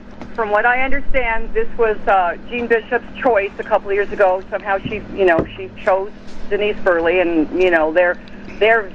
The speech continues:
very much in lockstep. Watching these meetings, it's just, you know, it's just hard to handle because it's, it's the Denise and Jean show,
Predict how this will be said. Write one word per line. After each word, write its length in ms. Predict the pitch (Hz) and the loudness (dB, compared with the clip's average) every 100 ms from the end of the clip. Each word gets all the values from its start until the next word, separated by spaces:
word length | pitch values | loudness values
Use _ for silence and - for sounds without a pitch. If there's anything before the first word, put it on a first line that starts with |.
| - | -6
very 460 | 185 190 208 220 214 | 0 4 4 2 0
much 240 | 214 202 202 | -2 -2 -2
in 200 | 214 190 | -4 2
lockstep. 720 | 185 202 - - - 175 160 - - - - 180 | 2 2 0 -2 0 0 0 -2 -2 0 0 2
Watching 460 | 214 220 254 214 | 2 0 -6 -4
these 180 | 196 185 - | -4 -2 0
meetings, 560 | 175 202 220 175 165 151 | 2 2 2 2 0 2
it's 180 | 165 - - | 0 2 0
just, 240 | 175 170 - | 0 0 -6
you 140 | 190 | -2
know, 280 | 175 170 165 | 0 2 2
it's 300 | - 175 - | 0 -2 -2
just 160 | 196 175 | -2 -2
hard 260 | 214 202 175 | 0 0 0
to 60 | 180 | -4
handle 380 | 196 196 185 | -2 0 -2
because 440 | 165 170 202 165 160 - - - - - | -2 -2 0 0 0 0 0 -2 -4 -2
it's, 180 | 180 - - | -2 -2 0
it's 160 | 190 190 - | -2 0 -2
the 80 | 190 | 0
Denise 480 | 185 190 196 214 - 170 | 0 0 2 0 -2 0
and 200 | 180 180 | 0 0
Jean 320 | 202 220 226 | 2 2 0
show, 440 | - 175 147 165 | 0 0 0 -2